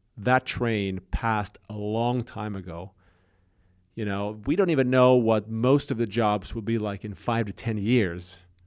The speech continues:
let alone in twenty, thirty years. So this is the time where self-education will explode.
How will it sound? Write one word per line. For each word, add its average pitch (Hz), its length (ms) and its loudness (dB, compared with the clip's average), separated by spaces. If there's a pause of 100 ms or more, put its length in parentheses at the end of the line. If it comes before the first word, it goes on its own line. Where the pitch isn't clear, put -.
(760)
let 131 220 2
alone 107 320 4
in 92 240 -2
twenty, 127 300 -2
thirty 127 360 6
years. 82 480 -6 (460)
So 107 180 -10
this 170 380 4
is 170 100 -2
the 120 100 -4
time 101 600 -2
where 101 540 -6 (340)
self-education 113 1080 0
will 104 200 -4
explode. 101 880 -2